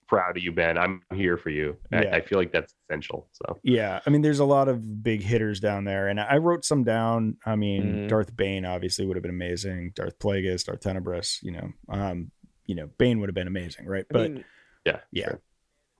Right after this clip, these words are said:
Speaker 3: Technically canon, but we don't
Speaker 2: Oh,
Speaker 3: know a
Speaker 2: yeah,
Speaker 3: lot
Speaker 2: actually,
Speaker 3: about
Speaker 2: we could,
Speaker 3: him
Speaker 2: we
Speaker 3: being
Speaker 2: actually
Speaker 3: canon.
Speaker 2: Plagueis and
Speaker 1: Bane is
Speaker 3: Yeah.
Speaker 2: Plagueis
Speaker 1: yeah.
Speaker 2: and Bane are canon, so they're in play.
Speaker 1: Correct.
Speaker 2: But
Speaker 3: but they'd be tricky ones to choose 'cause we don't know
Speaker 1: So it's
Speaker 3: anything
Speaker 1: like
Speaker 3: about their story, canon-wise.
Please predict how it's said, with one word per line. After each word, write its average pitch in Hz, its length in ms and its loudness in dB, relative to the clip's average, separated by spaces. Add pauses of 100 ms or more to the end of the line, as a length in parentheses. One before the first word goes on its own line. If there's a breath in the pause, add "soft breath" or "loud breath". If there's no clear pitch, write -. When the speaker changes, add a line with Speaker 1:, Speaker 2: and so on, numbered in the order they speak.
(140)
Speaker 3:
Technically 165 500 0
canon, 143 440 2
but 90 120 -6
we 127 80 0
don't 220 200 4
Speaker 2:
Oh, 220 40 4
Speaker 3:
know 196 60 4
a 196 40 4
Speaker 2:
yeah, 202 120 4
Speaker 3:
lot 185 120 4
Speaker 2:
actually, 196 180 4
Speaker 3:
about 196 100 2
Speaker 2:
we 233 60 4
could, 247 300 2
Speaker 3:
him 143 100 -4
Speaker 2:
we 160 100 8
Speaker 3:
being 170 100 -2
Speaker 2:
actually 170 260 0
Speaker 3:
canon. 175 280 6
Speaker 2:
Plagueis 120 220 4
and 143 100 4
Speaker 1:
Bane 135 80 4
is 120 180 -2 (160)
Speaker 3:
Yeah. 101 240 0
Speaker 2:
Plagueis 214 360 6
Speaker 1:
yeah. 180 60 4
Speaker 2:
and 139 140 4
Bane 135 340 4
are 113 300 0
canon, 98 360 -8
so 82 320 -2 (280)
they're 101 160 4
in - 80 -4
play. - 160 -6
Speaker 1:
Correct. - 400 -6 (360 soft breath)
Speaker 2:
But 120 440 4 (640)
Speaker 3:
but 120 80 2
they'd 135 100 4
be 156 300 4
tricky 208 400 2
ones 151 300 2
to - 60 -14
choose 135 300 2
'cause 110 140 -4
we 117 80 6
don't 113 300 0
know 104 200 4
Speaker 1:
So 135 80 8
it's 139 100 4
Speaker 3:
anything 127 180 4
Speaker 1:
like 92 40 -6
Speaker 3:
about 90 180 -10
their - 120 -14
story, 78 460 -2
canon-wise. 69 680 -4